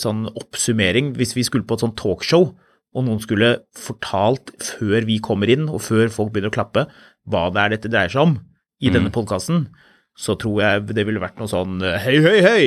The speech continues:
Speaker 1: eh, Marius og Håkon er på vei inn i studio.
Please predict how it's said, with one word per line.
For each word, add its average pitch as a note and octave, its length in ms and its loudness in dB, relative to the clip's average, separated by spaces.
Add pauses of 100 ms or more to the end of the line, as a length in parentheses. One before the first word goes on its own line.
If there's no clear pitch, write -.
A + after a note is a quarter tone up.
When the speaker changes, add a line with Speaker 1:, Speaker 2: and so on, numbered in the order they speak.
(100)
Speaker 1:
eh, F2+ 320 -4
Marius G#2+ 380 -6
og D#3 80 4
Håkon D#3 260 2
er D3+ 80 0
på E3+ 80 0
vei E3 260 4
inn F#3+ 220 -2
i G3 160 -4
studio. E3 760 -4